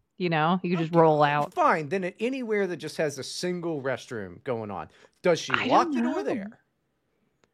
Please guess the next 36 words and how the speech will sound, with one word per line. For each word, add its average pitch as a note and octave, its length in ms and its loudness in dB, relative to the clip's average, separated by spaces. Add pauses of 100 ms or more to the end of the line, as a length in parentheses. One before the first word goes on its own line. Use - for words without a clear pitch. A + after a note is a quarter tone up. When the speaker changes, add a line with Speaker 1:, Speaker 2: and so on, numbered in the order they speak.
(160)
Speaker 1:
That's F4+ 220 2
a G#4+ 40 10
good G4+ 240 6
question, F4 400 8
because B3 240 2
those D4 220 6
are G#4 80 6
even E4 180 4
scarier. A#3 540 6
There's E3+ 160 0
no G#3 200 4
windows, G3 680 2
Speaker 2:
Yeah. B2 260 -4 (320)
Speaker 1:
usually. F#3+ 760 2 (340)
Eh, G3 140 2
always. F#3+ 520 8
There's G3+ 180 4
no A3 160 10
windows. G#3+ 380 10
It's F3 120 -2
just, F3+ 160 -4
like, F3+ 160 2
a E3 40 -2
scary F#3+ 420 2
box E3 540 6
with - 140 -10
fluorescent F3 560 0
lighting. D3 640 -2
Like, D#3 220 2
there's F#3+ 180 4
no B3+ 160 8
way B3 180 8
she'd G3 220 0
lock C#3 300 2
that, C3 260 0
right? G3 440 2